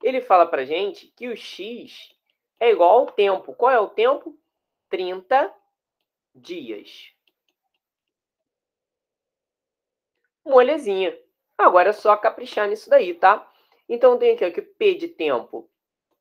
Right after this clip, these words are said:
vai ser, na verdade, o P de trinta, não é verdade? E aí eu substituo, ó. Quem é o P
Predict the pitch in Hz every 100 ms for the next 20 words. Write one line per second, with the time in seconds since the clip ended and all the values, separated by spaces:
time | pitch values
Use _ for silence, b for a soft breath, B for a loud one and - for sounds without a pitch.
0 | _ _ _ _ _ _ _ _ _ _
1 | _ _ _ _ _ _ _ _ _ 170
2 | 175 185 180 170 175 151 127 127 143 147
3 | 127 160 - 180 240 - 220 175 160 175
4 | 214 139 123 117 _ _ _ _ _ _
5 | _ _ _ _ _ _ _ _ _ _
6 | _ _ _ 269 208 202 - 196 - -
7 | 254 240 175 110 - _ _ _ _ _
8 | _ 285 294 269 262 - 240 240 -